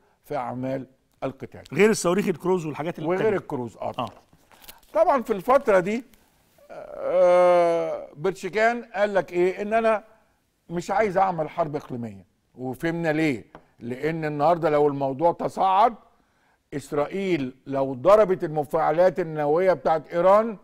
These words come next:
Speaker 2: اعادت ايران الى العصور
Speaker 1: إلى
Speaker 2: الحجريه.
Speaker 1: العصور التانية وتقعد
Speaker 2: صحيح.
Speaker 1: سنتين تلاتة. دي مهمه، انا عايز الناس تفهمها. و-،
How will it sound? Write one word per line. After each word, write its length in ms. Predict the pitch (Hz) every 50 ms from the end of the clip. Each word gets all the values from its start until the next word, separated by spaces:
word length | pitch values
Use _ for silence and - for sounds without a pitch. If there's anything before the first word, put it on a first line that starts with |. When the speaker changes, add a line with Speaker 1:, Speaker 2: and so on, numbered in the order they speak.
| _ _ -
Speaker 2:
اعادت 300 | 156 151 180 190 180 170
ايران 240 | 190 170 170 196 208
الى 160 | 196 170 180
العصور 480 | 180 175 175 165 170 165 160 170 - 190
Speaker 1:
إلى 100 | 190 196 190
Speaker 2:
الحجريه. 280 | 185 202 214 208 - 170
Speaker 1:
العصور 280 | 180 165 - 202 208
التانية 380 | 214 160 - 208 220 233 247 - -
وتقعد 360 | 175 160 135 220 214 185 180
Speaker 2:
صحيح. 20 | 190 190
Speaker 1:
سنتين 320 | 185 180 175 208 196 196 -
تلاتة. 400 | 185 165 175 170 160 - - 92 _ _ _ _ _ _ _ -
دي 120 | 139 208
مهمه، 400 | 226 208 190 208 233 220 190 175
انا 140 | 170 175 170
عايز 160 | 170 220 196
الناس 220 | 170 170 190 202 -
تفهمها. 520 | - 151 - 165 196 196 175 - 101 92 _ _ _ _ _ _ _ _ - - - -
و-، 140 | - 156 180